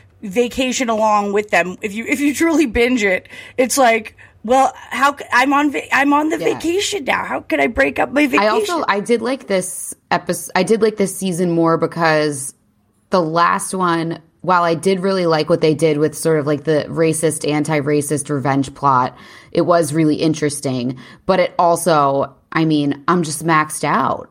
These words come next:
Speaker 2: I'm maxed out on, like, who's a colonialist, who's not a colonialist. It makes, I, 'cause I, you know, I'm a white person and it makes me feel bad. So whatever, I don't like it. <laughs>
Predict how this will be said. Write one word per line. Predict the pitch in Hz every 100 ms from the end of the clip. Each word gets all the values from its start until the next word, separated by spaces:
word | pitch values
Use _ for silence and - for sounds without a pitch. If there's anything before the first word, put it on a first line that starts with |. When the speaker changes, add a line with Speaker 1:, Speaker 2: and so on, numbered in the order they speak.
| -
Speaker 2:
I'm | 165
maxed | 170 180 - -
out | 165 190 208 -
on, | 165 156 156 156 156 - -
like, | 160 151 147 - - - - - -
who's | 180 190 170
a |
colonialist, | 175 165 170 185 185 180 175 170 165
who's | 175 180 170
not | 175
a | 180
colonialist. | 175 180 175 175 170 165 165 - - - - -
It | 185 185
makes, | 208 208 - 180 -
I, | 165 180 - 131
'cause | 165 170
I, | 165 175 175 190
you | 240
know, | 233 226 233 -
I'm | 151 202 202 175 -
a |
white | 180 185 196
person | 165 147 160 156
and | 156
it |
makes | 156 160 165
me |
feel | 160 175
bad. | 165 135 131 131
So | - 156
whatever, | 151 160 175 151 147
I | 147
don't | 160 170
like | 143 -
it. | 147 139
<laughs> | -